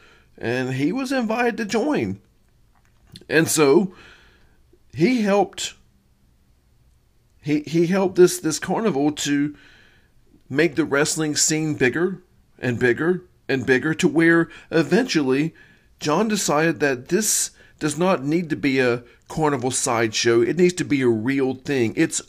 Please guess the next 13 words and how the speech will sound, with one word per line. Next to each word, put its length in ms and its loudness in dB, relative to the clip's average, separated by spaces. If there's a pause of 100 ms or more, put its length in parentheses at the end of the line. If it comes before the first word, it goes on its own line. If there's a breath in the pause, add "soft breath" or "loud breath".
own 560 2
real 440 0
thing. 680 -2 (840)
He, 140 -10 (180)
he, 120 -6
he 140 -8
found 280 0
it, 60 -4
he, 160 -2 (140)
he 60 -6
found 280 0
his 140 -8
calling, 640 -4